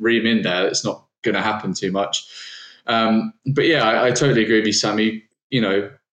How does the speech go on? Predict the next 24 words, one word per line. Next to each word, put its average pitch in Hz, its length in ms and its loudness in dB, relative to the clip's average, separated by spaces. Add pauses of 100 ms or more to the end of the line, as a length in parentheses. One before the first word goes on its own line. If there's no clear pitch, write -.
(140)
letting 120 300 2
in 113 160 4
two, 117 420 2
three 113 320 0
goals 107 260 2
a 107 60 2
game 110 240 0
is 101 140 -2
completely 110 440 0
unsustainable 101 580 0
in 95 100 0
this 95 160 -2
league, 98 240 2
and 101 100 -2
there 101 180 0
does 107 220 2
need 107 220 -2
to 104 80 -4
make, 95 400 -4
be 107 100 4
a 101 80 2
couple 113 240 0
of 104 80 0
changes. 127 640 0